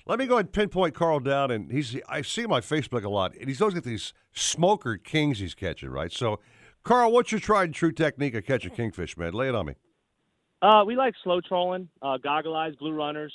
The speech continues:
Speaker 2: uh, any kind of big bait you can get. Uh, we, we work from one ten. You know,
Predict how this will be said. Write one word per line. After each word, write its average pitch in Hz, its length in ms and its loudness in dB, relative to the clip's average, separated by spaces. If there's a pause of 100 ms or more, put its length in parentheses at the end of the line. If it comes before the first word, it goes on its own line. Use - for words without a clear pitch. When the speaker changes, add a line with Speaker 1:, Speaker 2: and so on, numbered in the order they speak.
(260)
Speaker 2:
uh, 120 160 -4
any 139 200 -6
kind 147 180 -2
of 131 80 -4
big 135 160 -2
bait 139 140 0
you 131 160 -6
can 127 180 -10
get. 135 240 4 (540)
Uh, 117 220 2
we, 131 200 0
we 139 140 -2
work 147 280 4
from 135 300 -4
one 143 260 4
ten. 143 360 2
You 131 80 2
know, 127 120 0